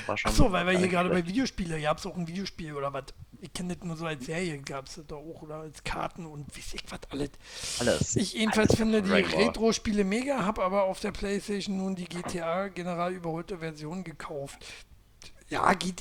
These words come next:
Speaker 2: äh, G T A, G T, G T A ist natürlich auch genial.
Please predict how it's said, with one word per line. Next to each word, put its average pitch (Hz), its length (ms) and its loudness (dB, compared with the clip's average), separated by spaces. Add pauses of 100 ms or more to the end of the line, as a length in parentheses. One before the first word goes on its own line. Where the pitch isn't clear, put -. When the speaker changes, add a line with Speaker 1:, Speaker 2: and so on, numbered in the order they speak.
(100)
Speaker 2:
äh, 220 80 -6
G 160 200 -4
T 185 180 0
A, 202 340 -4
G 170 200 -4
T, 294 360 -8
G 160 300 4
T 254 260 10
A 285 260 8 (960)
ist - 140 -4
natürlich 202 440 0
auch 185 200 -4
genial. 143 500 -4